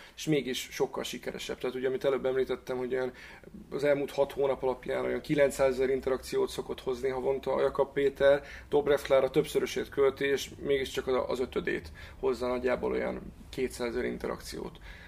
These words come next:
durván az ötödét. Tehát, ö, nem feltétlenül lá-, látok itt, inkább a tartalmak, ö, típusa szokta meghatározni, hogy hogyan tudnak valamilyen érzületeket átadni. Ugye ebbe a modern kommunikációs térbe a, a,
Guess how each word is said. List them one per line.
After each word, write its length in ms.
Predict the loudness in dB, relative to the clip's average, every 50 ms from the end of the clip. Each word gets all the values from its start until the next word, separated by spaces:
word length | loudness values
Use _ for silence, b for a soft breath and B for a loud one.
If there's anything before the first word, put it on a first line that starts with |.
| B B
durván 320 | -6 -6 -2 -2 -2 -2 -2
az 100 | -4 -6
ötödét. 460 | -4 -4 -4 -2 -2 -2 -4 -4 -8 -2
Tehát, 360 | 0 4 6 6 4 4 2 2
ö, 320 | 4 6 6 6 6 2 -2 -6 -10 -16 -18 -18 -18 -10 2
nem 180 | 4 4 4
feltétlenül 580 | 4 2 -2 -2 -2 -4 -2 0 0 -2 0 0
lá-, 80 | 0 0
látok 300 | 0 0 -2 -6 -8 -8
itt, 140 | -10 -8
inkább 320 | -6 -6 -2 2 2 4 4
a 80 | 4
tartalmak, 720 | 4 6 6 6 8 8 6 6 8 6 4 4 2 -4 B B B B B B B B -14 -6
ö, 240 | 0 2 2 2 2 0 -2
típusa 500 | -4 -6 -6 -6 -8 -6 -4 -4 -4 -4
szokta 520 | -4 -8 -10 -10 -8 -6 -4 -2 -2 -2 -4
meghatározni, 600 | -8 -8 -8 -10 -10 -6 -6 -6 -4 -6 -6 -8
hogy 100 | -10 -8
hogyan 180 | -6 -4 -6 -4
tudnak 380 | -6 -8 -6 -6 -6 -6 -6 -10 -10 -8
valamilyen 300 | -8 -6 -6 -4 -2 2
érzületeket 680 | 2 2 2 2 0 -2 -2 -2 -4 -6 -6 -2 0
átadni. 420 | 0 0 0 0 -2 -2 0 0
Ugye 260 | 2 4 4 4 4 B B B B B B B B -4
ebbe 100 | -2 0
a 40 | 2
modern 340 | 2 6 6 8 6 6
kommunikációs 720 | 4 2 2 2 2 4 2 0 0 0 -2 -4 -4 -2
térbe 460 | 0 2 2 4 4 6 6 6 6 4
a, 600 | 2 2 0 -2 0 0 -2 -2 -2 -2 -2 -2
a, 100 | -4